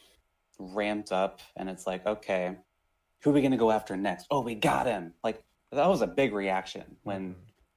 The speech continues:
Speaker 1: like, this big thread went out and the police got involved. People were like, "Oh, we got him.
Speaker 2: I
Speaker 1: We did
Speaker 2: hated
Speaker 1: it."
Speaker 2: the reaction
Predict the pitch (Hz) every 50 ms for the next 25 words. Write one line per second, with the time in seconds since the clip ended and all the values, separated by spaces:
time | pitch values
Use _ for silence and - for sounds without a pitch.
0 | _ _ _ _ - 104 101 - 107 - - - 123 110 - - - 110 110 113
1 | 107 113 113 107 110 113 113 101 92 92 87 - - - 107 110 - - - 120
2 | - 110 110 104 113 113 113 110 - 127 123 - 113 107 104 104 - 165 180 175
3 | 151 160 160 131 151 180 170 170 170 160 147 127 120 160 190 220 - - 147 -
4 | 170 185 175 160 139 117 - 127 113 107 104 107 110 120 123 185